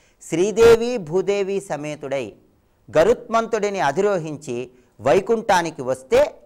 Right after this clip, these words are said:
ఆ వైకుంఠంలో ఉత్తర ద్వారం దగ్గర ముక్కోటి దేవతలు స్వామివారిని దర్శనం చేసుకుంటారు. శ్రీ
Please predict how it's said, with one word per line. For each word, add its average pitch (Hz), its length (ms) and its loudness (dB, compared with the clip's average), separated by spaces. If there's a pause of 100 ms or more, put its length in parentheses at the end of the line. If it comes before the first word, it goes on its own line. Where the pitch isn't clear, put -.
(180)
ఆ - 20 4 (100)
వైకుంఠంలో 196 680 -4 (260)
ఉత్తర 254 280 -2 (140)
ద్వారం 180 420 -2
దగ్గర 175 280 -6 (560)
ముక్కోటి 240 600 2
దేవతలు 185 540 -4 (100)
స్వామివారిని 165 680 -6
దర్శనం 156 420 -12
చేసుకుంటారు. 104 600 -16 (300)
శ్రీ 165 200 -2